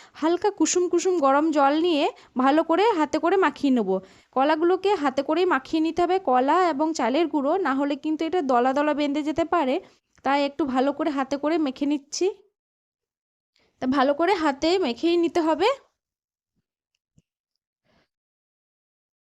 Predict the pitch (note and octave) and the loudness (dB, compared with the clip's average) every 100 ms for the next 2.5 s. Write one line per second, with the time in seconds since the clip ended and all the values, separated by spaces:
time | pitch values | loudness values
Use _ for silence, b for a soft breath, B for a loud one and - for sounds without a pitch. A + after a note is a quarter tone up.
0 | _ _ _ _ _ _ _ _ _ B | _ _ _ _ _ _ _ _ _ B
1 | B B - C4+ C#4 - F#4 F#4 F4 D#4 | B B 0 2 0 0 0 2 2 0
2 | D#4 - F4 F4 | -2 0 0 2